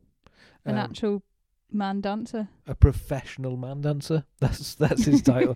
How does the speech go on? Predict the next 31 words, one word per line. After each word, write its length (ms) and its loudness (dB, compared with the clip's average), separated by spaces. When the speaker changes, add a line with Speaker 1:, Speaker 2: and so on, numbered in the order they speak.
Speaker 1:
<laughs> 120 -20
Speaker 2:
He's 140 0
on 140 0
LinkedIn 500 0
under 220 -2
professional 500 0
man 200 -6
dancer. 380 -4
Speaker 1:
<laughs> 520 -14
I 100 4
wonder 340 6
if 320 0
he 220 -2
started 360 -6
off 180 -6
as 120 -8
a 80 -4
boxer 560 -8
or 160 -2
whether 240 -2
his 120 -6
parents 420 -8
just 220 -12
let 140 -10
him 100 -8
do 220 -8
what 120 -8
he 60 -8
wanted 320 -8
to 80 -18
do. 180 -10